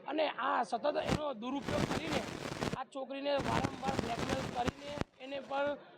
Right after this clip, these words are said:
દુષ્કર્મ આચર્યો છે. અને આ, આ એક વખત કિસ્સો નહીં, એના ઘરમાં આ બીજી વખત કિસ્સો થયો છે. છેલ્લા છ વર્ષમાં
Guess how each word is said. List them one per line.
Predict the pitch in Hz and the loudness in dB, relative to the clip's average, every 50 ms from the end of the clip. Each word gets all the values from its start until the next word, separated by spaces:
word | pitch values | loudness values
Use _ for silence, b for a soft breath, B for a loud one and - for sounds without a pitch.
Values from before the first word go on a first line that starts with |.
| B - | B -6
દુષ્કર્મ | 214 262 - - - 269 269 269 254 262 254 269 285 277 - - | -6 -6 -4 -2 0 2 2 2 2 0 -2 -2 -2 -2 -2 -4
આચર્યો | 202 202 190 247 247 262 269 262 | -4 -4 -2 2 4 4 4 6
છે. | 214 262 269 | 6 4 2
અને | 277 269 - - - - - - - 254 285 | 2 0 -4 -14 -16 -14 -8 -4 0 0 0
આ, | - - - - 240 277 294 294 - - - - - - - - - - - - - - - - - - - - - | 0 0 0 0 2 2 4 2 2 0 -2 -10 -12 -16 -18 -18 -14 -6 -4 -2 -2 0 0 0 0 0 0 0 -2
આ | 226 | -2
એક | 233 240 269 269 | 0 -2 -2 -2
વખત | 269 262 285 - | 0 -2 -2 -2
કિસ્સો | - 277 - - 294 294 | -4 -6 -2 0 2 2
નહીં, | 302 294 262 226 | 4 4 2 2
એના | - 220 233 269 285 254 | 0 0 2 2 2 2
ઘરમાં | 196 247 254 262 269 294 294 - - 254 | 4 4 6 6 6 6 4 4 2 -2
આ | 277 | -2
બીજી | 226 226 220 190 185 277 294 | -2 -2 -4 -2 2 4 6
વખત | 285 254 285 277 - | 6 6 4 2 0
કિસ્સો | 277 240 - 269 262 | -2 -2 4 4 4
થયો | 247 247 254 254 247 | 6 6 6 6 4
છે. | 240 214 185 | 4 2 -2
છેલ્લા | - - - - - - 269 254 262 | -2 -6 -6 -4 -2 0 2 2 2
છ | 254 254 - 240 254 262 262 | 0 0 2 2 4 4 4
વર્ષમાં | 269 269 269 262 262 262 277 285 294 | 4 2 0 0 0 2 2 2 2